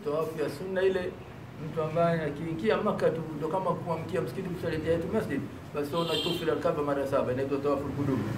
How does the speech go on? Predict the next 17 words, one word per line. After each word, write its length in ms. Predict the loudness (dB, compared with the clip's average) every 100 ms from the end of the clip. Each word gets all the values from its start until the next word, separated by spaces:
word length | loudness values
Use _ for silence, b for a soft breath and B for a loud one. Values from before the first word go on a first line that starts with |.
| -2 -4 -4 -6 -6 -8 -8 -6 -6 -2 2
Ile 160 | 4
ni 140 | 4 0
sunna. 380 | 0 0 2 0 -2 -6 -6 -6 -4
Kisha 200 | 2 4
kuna 220 | 4 2
tawaful 500 | 4 4 4 4 2
ifadha, 420 | 2 4 4 6 2 2
ndio 120 | 2
hii. 180 | 2 2 0 -6 -6 -6 -2
Tawafu 300 | 2 2 2
ya 80 | 0
nguzo, 420 | 0 -2 0 0 0
ima 140 | 2
imo 140 | 2
ndani 200 | 4 2
ya 60 | 2
hija 320 | -2 0 2